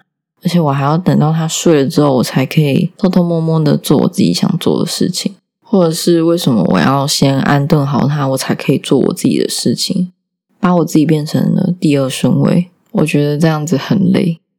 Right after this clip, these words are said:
我自己其实很常有这种想法，但有一天我就突然想通了，我就觉得说，那就不要把自己放在第二顺位啊。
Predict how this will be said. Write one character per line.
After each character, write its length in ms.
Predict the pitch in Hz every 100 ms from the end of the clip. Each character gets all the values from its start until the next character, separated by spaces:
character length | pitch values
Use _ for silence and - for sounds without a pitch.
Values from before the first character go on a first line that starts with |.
| _
我 120 | 170
自 120 | 170 233
己 80 |
其 180 | 165 131
实 380 | 135 131 110 -
很 260 | - - 170
常 180 | - 143
有 60 | 127
这 140 | 135
种 100 | 151
想 300 | 160 - 180
法， 320 | - - 202 _
但 180 | - 277
有 160 | 196 131
一 20 |
天 140 | 160
我 80 | 151
就 100 | 139
突 120 | 165
然 140 | 143 139
想 280 | - 208 175
通 240 | - 131
了， 260 | 185 156 180 _ _ _
我 60 | 151
就 120 | 170
觉 140 | 190 156
得 160 | 143
说， 500 | 165 147 139 143 151 - _ _ _ _
那 120 | - 170
就 140 | 170
不 100 | 170
要 140 | 147
把 120 | 139 -
自 140 | -
己 100 | 147
放 160 | - 135
在 80 |
第 200 | 139 143
二 80 | 127
顺 240 | 131 123 -
位 160 | -
啊。 220 | - 196